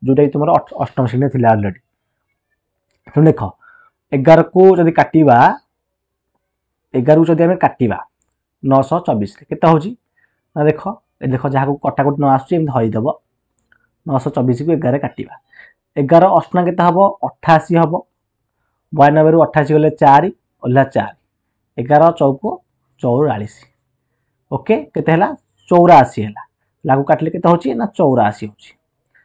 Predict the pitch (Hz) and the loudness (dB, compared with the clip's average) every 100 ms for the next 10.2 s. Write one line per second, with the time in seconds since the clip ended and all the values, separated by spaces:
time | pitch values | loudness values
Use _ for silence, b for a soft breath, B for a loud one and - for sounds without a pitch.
0 | _ _ 147 143 175 170 175 - 180 190 | _ _ -2 2 2 2 -2 -2 -2 -2
1 | 285 _ _ _ _ _ _ _ _ _ | -4 _ _ _ _ _ _ _ _ _
2 | _ _ _ _ _ _ _ _ _ _ | _ _ _ _ _ _ _ _ _ _
3 | _ _ _ 139 147 156 156 139 135 147 | _ _ _ 2 2 4 2 2 2 2
4 | 160 220 - _ _ _ _ _ _ _ | 0 -10 -12 _ _ _ _ _ _ _
5 | _ _ _ _ _ _ _ _ _ _ | _ _ _ _ _ _ _ _ _ _
6 | b b b _ - 143 175 175 170 - | b b b _ -6 0 2 2 -2 -2
7 | 180 180 175 165 165 175 180 190 147 110 | -2 0 0 0 0 0 2 2 0 -2
8 | _ _ _ _ _ _ _ _ _ _ | _ _ _ _ _ _ _ _ _ _
9 | _ _ _ - 143 156 - 175 180 131 | _ _ _ -6 -4 -2 -2 0 2 0
10 | 107 | 0